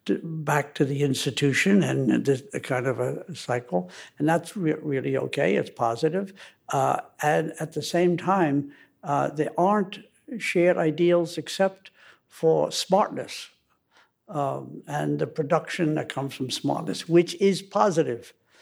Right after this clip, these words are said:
and necessary. And at the same time, uh, I, it s-, seems to me that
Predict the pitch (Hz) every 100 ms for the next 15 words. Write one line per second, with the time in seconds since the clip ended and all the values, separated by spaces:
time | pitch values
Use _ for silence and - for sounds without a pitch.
0 | _ - 143 139 160 185 - - 135 127
1 | 143 - - _ - 156 165 160 151 -
2 | 196 226 202 - 147 143 160 156 - -
3 | _ _ - 156 170 - _ _ - -
4 | - - 175 - - - - - 180 175
5 | - 160 170 170 165 160 156 156